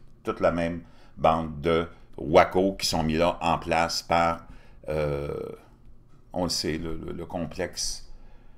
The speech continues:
militaro-industriel, le complexe de notre culte qui nous gouverne. Là, il y avait une nouvelle que je voulais te partager, mais je sais pas si je vais pouvoir te la trouver,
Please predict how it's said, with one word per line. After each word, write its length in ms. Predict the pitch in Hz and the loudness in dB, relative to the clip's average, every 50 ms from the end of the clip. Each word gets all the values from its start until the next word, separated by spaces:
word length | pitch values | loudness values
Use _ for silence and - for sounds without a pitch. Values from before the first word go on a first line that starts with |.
| - - - - - - - - - - | -20 -20 -20 -20 -20 -20 -20 -20 -12 -6
militaro-industriel, 880 | 85 90 90 - - 95 87 98 92 80 76 - - 90 87 90 87 87 | -4 -4 0 4 4 4 6 4 2 0 -2 -6 -8 -4 2 2 2 2
le 80 | 90 85 | 2 0
complexe 680 | - 95 90 80 - 95 95 90 - - - - - | 2 2 2 2 2 0 0 0 0 -2 -4 -4 -2
de 140 | 85 87 80 | -2 -2 0
notre 460 | 82 85 82 78 - - - 90 78 | 0 0 -2 -2 -2 -4 -4 -4 -4
culte 600 | 73 - - 220 220 175 127 98 - - 101 90 - | 0 4 8 10 10 10 10 8 4 0 -2 -2 -2
qui 160 | - 95 90 | 0 0 4
nous 260 | 104 123 127 127 - | 4 6 4 4 2
gouverne. 720 | - - - 151 151 143 151 147 135 117 87 78 71 - - - - - - - - - - - - - - - - - - - - | 0 4 6 8 10 12 12 12 12 12 12 10 6 -4 -6 -12 -18 -20 -20 -20 -20 -20 -20 -20 -20 -20 -20 -20 -20 -20 -18 -4 4
Là, 140 | - 165 175 | 6 8 10
il 40 | |
y 20 | 147 | 10
avait 260 | 131 123 147 135 107 | 10 10 8 6 6
une 120 | 101 101 | 6 4
nouvelle 400 | 107 117 110 131 151 151 147 139 | 4 4 4 6 6 6 6 6
que 120 | - 113 90 | 4 0 0
je 120 | 82 85 | 0 0
voulais 200 | 92 110 120 117 | 0 0 0 2
te 80 | - 87 | 0 -2
partager, 880 | - - 143 - - - 120 104 90 78 80 87 87 82 73 71 - - - - - - - - - - - - - - - - - - - - - - - - - - - - - - | 2 4 4 4 4 4 4 4 4 4 0 0 0 0 0 -2 -6 -12 -20 -20 -20 -20 -20 -20 -20 -20 -20 -20 -20 -20 -20 -20 -20 -20 -20 -20 -20 -20 -20 -20 -20 -20 -20 -20 -18 -12
mais 540 | - 78 80 92 98 120 123 120 98 82 73 - - - - - - - - - - - - - - - - - - - - - - - - - - | -6 -4 0 4 8 10 10 10 10 8 4 -4 -12 -14 -16 -18 -18 -20 -18 -14 -10 -8 -8 -8 -8 -8 -12 -12 -14 -14 -14 -18 -20 -20 -20 -20 -16
je 160 | - - - - | -14 -12 -10 -10
sais 160 | - - - | -10 -10 -10
pas 140 | - 95 90 | -8 -8 -8
si 180 | - - 82 | -8 -8 -10
je 80 | 71 73 | -8 -8
vais 80 | 76 | -8
pouvoir 340 | 73 - - 82 82 80 76 | -10 -6 -2 0 0 0 0
te 100 | - 80 | -2 -4
la 160 | 76 73 73 | -2 -2 -2
trouver, 720 | - - - 73 69 64 76 92 117 151 170 175 170 165 | -4 -6 -10 -10 -8 -4 -2 0 0 0 0 -2 -4 -6